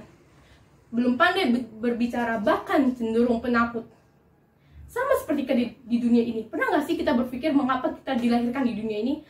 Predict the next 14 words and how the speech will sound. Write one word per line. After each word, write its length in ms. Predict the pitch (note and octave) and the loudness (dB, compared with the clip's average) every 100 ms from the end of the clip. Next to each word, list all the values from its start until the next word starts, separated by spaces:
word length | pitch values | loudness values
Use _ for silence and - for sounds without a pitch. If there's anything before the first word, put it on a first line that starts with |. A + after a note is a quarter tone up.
| - | -20
Mengapa 400 | - F4 B4 F#4 | -4 2 2 2
kita 240 | F4 C#4 B3+ | -4 -2 0
dilahirkan 400 | A#3+ A#3+ A#3 B3 | 0 0 0 0
di 80 | |
negara 320 | A#3 A#3 A#3+ A#3 | 2 2 2 2
Indonesia? 480 | A3+ G#3 G3 G#3 | 0 -4 -8 -6
Mengapa 320 | A3+ D4+ G4+ G4+ | -4 -2 -2 -4
kita, 320 | D#4+ C4 - A#3+ | -4 -6 -6 0
mengapa 400 | A#3+ C4+ D#4 E4 | 2 2 -2 0
kita 160 | D#4+ | 0
nggak 160 | C4 A#3 | 2 2
dilahirkan 320 | A#3 B3 C4 | 0 0 -2
di 80 | A3+ | -2
negara 240 | G#3+ G#3 | -2 -6